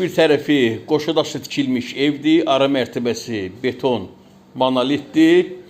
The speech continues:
Əgər siz bu birinci mərtəbəni zal kimi istifadə eləsəz, yuxarıda üç otaq, bir mətbəx ayrılır. Yəni, dörd otaq kimi siz bu evə rahatlıqca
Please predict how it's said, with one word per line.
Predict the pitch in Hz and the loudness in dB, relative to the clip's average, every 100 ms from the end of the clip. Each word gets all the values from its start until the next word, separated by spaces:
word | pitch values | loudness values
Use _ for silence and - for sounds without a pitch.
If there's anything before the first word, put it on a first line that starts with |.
| - - - - | -20 -20 -14 -6
Əgər | 151 160 143 | 0 2 2
siz | - 180 165 | -2 -6 -6
bu | 135 156 | -4 -4
birinci | 147 147 143 147 | 0 0 0 0
mərtəbəni | 151 127 151 127 123 117 110 | 0 0 0 0 0 0 0
zal | 139 147 | 0 0
kimi | 143 123 | -2 -8
istifadə | 117 - 135 123 131 | -8 -4 -2 -2 -2
eləsəz, | 127 120 - 151 135 | -2 -2 0 -2 -2
yuxarıda | 131 - 123 123 - | -2 0 0 0 -6
üç | - 147 - 131 | -8 -10 -6 -4
otaq, | 120 143 143 156 - - - _ _ | -2 0 0 0 -6 -20 -20 _ _
bir | 165 165 | -8 -4
mətbəx | 147 143 - 131 - | -2 -2 -2 -2 -2
ayrılır. | - 123 117 107 113 | 0 0 0 -2 -6
Yəni, | 135 139 - | -4 -4 0
dörd | 170 147 | 2 2
otaq | 139 139 156 147 | -2 -2 -2 -2
kimi | 131 120 | -4 -6
siz | - 143 | -8 -10
bu | 135 135 | -2 0
evə | 127 151 | 2 0
rahatlıqca | 131 113 110 127 117 127 | 0 -2 -4 -8 -4 0